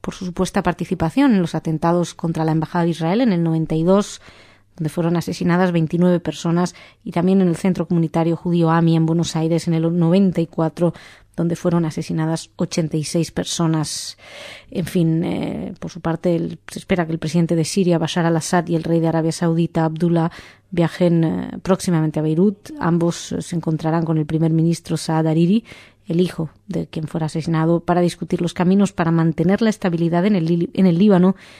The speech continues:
y aliviar las tensiones en relación a la posibilidad de que miembros de Hezbollah sean imputados, porque los miembros de Hezbollah,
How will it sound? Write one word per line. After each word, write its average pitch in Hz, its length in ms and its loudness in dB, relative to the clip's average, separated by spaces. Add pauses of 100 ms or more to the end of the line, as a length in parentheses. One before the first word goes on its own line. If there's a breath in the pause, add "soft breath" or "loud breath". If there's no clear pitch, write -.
(220 loud breath)
y 180 60 -6
aliviar 170 280 2
las 190 120 2
tensiones 160 540 -2
en 156 100 -4
relación 156 380 -2
a 160 40 2
la 160 100 0
posibilidad 180 600 2
de 170 80 2
que 170 120 -2
miembros 180 360 4
de 160 120 -2
Hezbollah 175 400 -2 (320 loud breath)
sean 190 260 -2
imputados, 190 580 0
porque 160 460 -8 (760 soft breath)
los 160 300 -4
miembros 170 280 0
de 175 120 -4
Hezbollah, 190 560 2